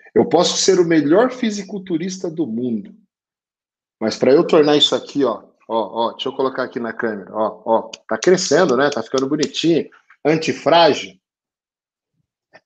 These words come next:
todo dia, ó. treinando. E cada vez que eu treino, dói. E dói.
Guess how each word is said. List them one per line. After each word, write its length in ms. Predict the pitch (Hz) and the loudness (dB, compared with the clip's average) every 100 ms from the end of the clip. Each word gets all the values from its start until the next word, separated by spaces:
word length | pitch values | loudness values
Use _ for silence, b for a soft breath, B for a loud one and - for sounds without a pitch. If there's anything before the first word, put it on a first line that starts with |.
| - | -4
todo 340 | 165 139 143 | -2 0 -4
dia, 320 | 131 143 139 | -2 0 0
ó. 240 | 104 - _ _ _ - B B B 880 1047 1047 1017 988 _ _ _ _ _ _ - | 0 -8 _ _ _ -14 B B B -8 -4 -6 -6 -12 _ _ _ _ _ _ -6
treinando. 720 | 135 139 120 139 143 110 - _ _ _ _ _ _ - | -2 0 0 0 -2 -4 -12 _ _ _ _ _ _ -16
E 60 | |
cada 340 | - 185 185 156 | 0 2 2 2
vez 260 | 151 160 | 0 -2
que 100 | - | -4
eu 140 | 127 - | -6 -6
treino, 380 | 127 139 113 92 | -6 -4 -6 -10
dói. 500 | - - 117 - - _ _ _ _ _ _ _ _ _ _ _ _ _ _ _ _ _ _ _ _ _ | -16 -10 -8 -8 -12 _ _ _ _ _ _ _ _ _ _ _ _ _ _ _ _ _ _ _ _ _
E 100 | 131 | -18
dói. 480 | - 151 139 - - | -8 -6 -6 -10 -14